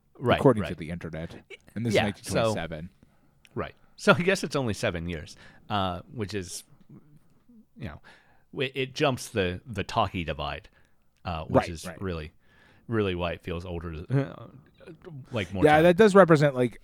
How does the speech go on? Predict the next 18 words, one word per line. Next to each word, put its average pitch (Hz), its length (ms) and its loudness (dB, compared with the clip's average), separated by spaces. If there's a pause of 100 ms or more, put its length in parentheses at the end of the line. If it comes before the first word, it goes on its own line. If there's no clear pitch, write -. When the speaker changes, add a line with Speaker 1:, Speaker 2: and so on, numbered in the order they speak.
Speaker 2:
a 127 100 4
really, 131 480 8 (160)
it 175 200 4
is, 170 280 6
it 170 80 4
is 165 140 4
fascinating 175 520 4
because, 123 680 2 (960)
like, 143 220 4
obviously 151 420 6
they're, 117 220 2 (140)
they're 123 140 4
very 117 400 6
close 110 300 -2
together 101 420 -2
in 98 160 -6
actual 104 440 -6
time, 82 460 -10